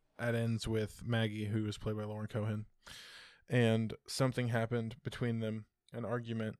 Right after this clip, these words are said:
and, um, he says something to the effect of, here, I have it written down.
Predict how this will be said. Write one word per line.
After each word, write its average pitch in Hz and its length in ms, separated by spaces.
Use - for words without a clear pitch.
and, 107 580
um, 92 520
he 135 120
says 123 260
something 135 360
to 123 100
the 117 120
effect 117 300
of, 113 180
here, 110 120
I 113 40
have 110 120
it 110 60
written 107 180
down. 113 200